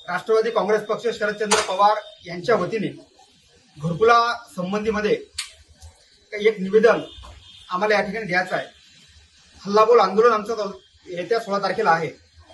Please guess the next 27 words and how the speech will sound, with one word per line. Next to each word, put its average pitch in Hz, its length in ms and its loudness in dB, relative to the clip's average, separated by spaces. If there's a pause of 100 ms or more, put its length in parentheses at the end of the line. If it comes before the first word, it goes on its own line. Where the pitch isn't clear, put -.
(140)
त्या 247 100 2
संदर्भात 226 380 2
चर्चा 233 280 2
करण्यासाठी 226 400 -2
आम्ही 226 220 0
आज 220 180 2
बीडीओ 202 260 2
साहेबांकडे 208 400 0
आलो 196 220 2
असता - 260 -2 (840)
इथं 247 300 -2 (460)
नेहमीप्रमाणे 226 600 2
बीडीओ 208 240 2
साहेबांची 214 320 -2
कॅबिन 214 240 -2
आम्हाला 208 220 2
आज 208 140 -4
बंद 185 160 -10
दिसली. 160 320 -10 (1500)
त्यामुळे 220 400 6 (840)
जळगाव 214 320 2
जामोद 214 300 -2
तालुक्यातील 226 500 0 (280)
नागरिकांच्या 214 560 0 (100)
खऱ्या 226 240 4
असणाऱ्या 220 320 -2
समस्या 208 440 -4